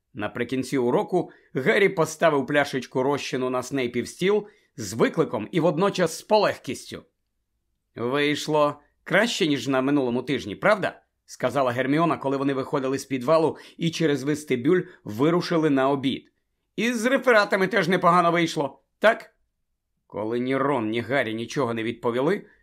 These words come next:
вона додала: «Тобто я не чекала найвищих оцінок, особливо, якщо йдеться про рівень СОВ, але на цьому етапі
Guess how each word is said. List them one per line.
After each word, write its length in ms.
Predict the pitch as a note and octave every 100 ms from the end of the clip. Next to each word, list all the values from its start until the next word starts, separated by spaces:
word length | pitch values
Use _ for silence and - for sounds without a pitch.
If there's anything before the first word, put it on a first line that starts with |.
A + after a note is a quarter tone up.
| _ -
вона 400 | A#2+ B2+ B2+ D3
додала: 540 | D3 C3 A2+ F#2+ - _ _ _ _
«Тобто 600 | C3+ - D3 B2+ B2 - _ _
я 200 | C3 C3+
не 100 | C3
чекала 400 | B2+ C3+ A#3 B3
найвищих 520 | D3 B2+ C3+ - B2 C3+
оцінок, 460 | A#2+ B2 F2+ - _ _ _ -
особливо, 560 | C3 C3 A2+ G3+ B2+
якщо 260 | A#2 - D#3
йдеться 420 | B2+ C#3+ - C#3+
про 200 | C3 D#3
рівень 240 | E3+ F#3+
СОВ, 420 | F#3 - F#3+ G2 - - -
але 260 | - G#2+ G2
на 180 | G2+ F#2
цьому 420 | - G2 G2 C3+
етапі 500 | F#3+ A3 A#3 B3